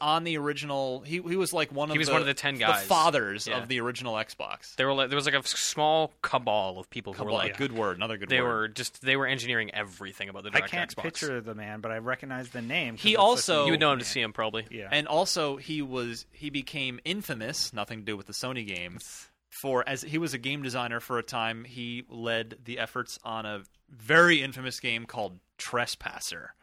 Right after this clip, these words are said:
Speaker 1: which was the
Speaker 2: Ah.
Speaker 1: open world Jurassic Park
Speaker 2: That's
Speaker 1: physics-based
Speaker 2: right.
Speaker 1: puzzle game that went terrifyingly wrong.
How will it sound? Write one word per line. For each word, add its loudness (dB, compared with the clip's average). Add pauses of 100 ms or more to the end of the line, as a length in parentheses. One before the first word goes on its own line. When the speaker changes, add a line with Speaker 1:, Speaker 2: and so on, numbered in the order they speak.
(340)
Speaker 1:
which -8
was -6
the 0
Speaker 2:
Ah. -12
Speaker 1:
open 0
world 0
Jurassic 0
Park 0
Speaker 2:
That's -14
Speaker 1:
physics-based 2
Speaker 2:
right. -20
Speaker 1:
puzzle 0
game -6 (500)
that -2
went 0 (300)
terrifyingly 4
wrong. 2